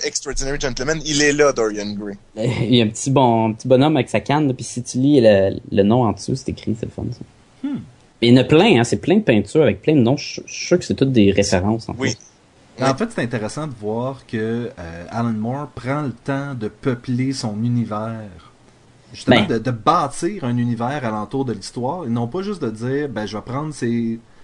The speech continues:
Speaker 3: ces personnages-là, jouer avec, puis après ça, je les ressors quand j'ai fini. C'est vraiment, il amène
Speaker 2: Et ça
Speaker 3: avec, il amène avec les personnages tout leur bagage, puis il en profite, puis il exploite ça, là.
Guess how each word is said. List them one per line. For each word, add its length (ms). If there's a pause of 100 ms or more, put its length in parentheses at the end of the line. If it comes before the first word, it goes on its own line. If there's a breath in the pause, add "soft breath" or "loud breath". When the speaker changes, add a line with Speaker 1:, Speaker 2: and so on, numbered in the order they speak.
(140 soft breath)
Speaker 3:
ces 140
personnages-là, 760
jouer 300
avec, 380
puis 80
après 200
ça, 180
je 80
les 120
ressors 340
quand 160
j'ai 100
fini. 440 (400 soft breath)
C'est 200
vraiment, 640 (560)
il 80
amène 260
Speaker 2:
Et 40
ça 60
Speaker 3:
avec, 280 (100)
il 80
amène 220
avec 200
les 80
personnages 600
tout 160
leur 200
bagage, 840
puis 140
il 80
en 100
profite, 460
puis 120
il 40
exploite 440
ça, 120
là. 240